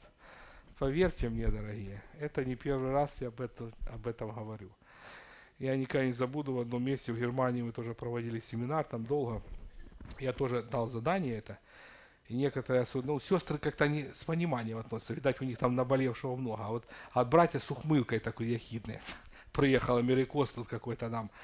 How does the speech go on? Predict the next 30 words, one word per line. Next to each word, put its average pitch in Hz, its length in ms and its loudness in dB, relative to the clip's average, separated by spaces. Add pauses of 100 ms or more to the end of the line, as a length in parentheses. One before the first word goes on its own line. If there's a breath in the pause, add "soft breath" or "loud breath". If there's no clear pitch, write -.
(200 loud breath)
рассказывать 117 720 6
сказки. - 480 -2
«Да 131 160 4
у 147 140 4
меня 151 180 6
всё 135 200 0
здорово». 127 340 0
Один 127 200 -4
даже 123 180 0
с - 100 -12
обидой: 123 320 -4 (220 loud breath)
«Что - 260 6
ты 160 100 -4
тут 147 280 -6
нам 143 160 4
это, 131 200 -4 (340 loud breath)
как 123 140 -2
детский 139 380 4
сад 135 320 6
нам 127 100 2
рассказал? 123 220 0
У 131 60 2
меня 156 500 10
семья, 160 540 4
у - 20 4
меня 135 160 4
отцам 135 260 2
классно 151 600 6
всё, 135 180 -6
да-да-да-да». 135 540 0